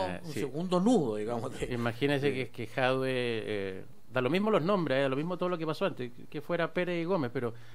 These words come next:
Speaker 1: pero si
Speaker 2: Claro.
Speaker 1: Pérez está por defender la tesis A y Gómez está por defender la tesis B y son los dos del mismo país, eh, es
Speaker 2: Claro,
Speaker 1: complicado.
Speaker 2: pero,
Speaker 1: Mm.
Speaker 2: pero también acá hay elecciones, o sea.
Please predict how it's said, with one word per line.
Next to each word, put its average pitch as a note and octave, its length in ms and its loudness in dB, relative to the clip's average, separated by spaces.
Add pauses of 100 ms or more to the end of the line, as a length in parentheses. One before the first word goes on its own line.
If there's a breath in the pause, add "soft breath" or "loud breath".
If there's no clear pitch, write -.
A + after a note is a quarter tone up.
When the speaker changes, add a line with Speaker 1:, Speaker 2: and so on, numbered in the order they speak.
(120)
Speaker 1:
pero A#2+ 160 0
si A2 80 -4
Speaker 2:
Claro. A2 120 0
Speaker 1:
Pérez F#3 380 6
está D3+ 320 2
por D3+ 140 0
defender C3+ 680 -2
la A#2+ 220 0
tesis C3+ 460 -2
A C#3 220 4 (360 loud breath)
y A#2 120 -4
Gómez C#3+ 320 2
está D3 120 0
por C3 100 0
defender B2+ 320 -2
la B2+ 140 0
tesis C3 300 -2
B C#3 340 2
y A2+ 80 -4
son B2+ 180 -4
los B2+ 120 0
dos B2+ 100 -2
del C3 100 -2
mismo C3+ 280 -4
país, C#3+ 440 -4
eh, - 200 -10 (280)
es F3 140 -8
Speaker 2:
Claro, - 20 -14 (140)
Speaker 1:
complicado. E3+ 440 -4
Speaker 2:
pero, G#2+ 200 -4
Speaker 1:
Mm. D#2+ 80 -8 (580)
Speaker 2:
pero F#2+ 200 -8
también F2+ 400 -10
acá F2 140 -12
hay F2 100 -10
elecciones, F2 520 -8
o - 40 -12
sea. F2+ 160 -12